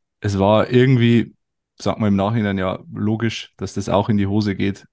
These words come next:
D-, der Verlauf war natürlich, man muss sagen, es war ein bisschen Pech auch dabei, ein paar komische Situationen, aber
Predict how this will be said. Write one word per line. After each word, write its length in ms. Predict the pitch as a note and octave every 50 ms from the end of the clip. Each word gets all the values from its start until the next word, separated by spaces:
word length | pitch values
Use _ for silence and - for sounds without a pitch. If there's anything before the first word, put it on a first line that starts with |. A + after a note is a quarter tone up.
| _ _
D-, 220 | B2+ B2 - E2+
der 140 | - - G2+
Verlauf 380 | - G2 F#2 F2+ F#2 A#2 A#2 A2+
war 80 | A2+
natürlich, 380 | A2+ A2 G#2 - C3 C#3+ C#3 A2
man 180 | G2+ G2 F#2 -
muss 300 | G#2 F#2+ - A2+ A2 -
sagen, 220 | - G#2 G#2 A2+
es 100 | A2+ G#2
war 160 | G2+ G2 G#2
ein 100 | - G#2+
bisschen 640 | G#2 A#2+ A#2 A#2 G#2+ G2+ - - - - F2+ - -
Pech 300 | - - C3+ C#3 - -
auch 160 | A#2+ B2+ A#2+
dabei, 480 | - - A#2 - - - G#2 A#2 C3 - - - - - _ _
ein 60 | - _
paar 340 | - - F#2+ G#2+ G#2+ -
komische 340 | - - A#2+ B2 A#2+ A2+ A#2
Situationen, 840 | G#2 A2 G#2 - A2 G#2+ G2 - - G#2 G#2+ A#2+ C3 C3 C3 B2+ - - - - - _ _ _ _ _
aber 640 | - F#2+ G2+ G2+ F#2+ G2+ G2 G2 G2 F#2+ F2 E2+ -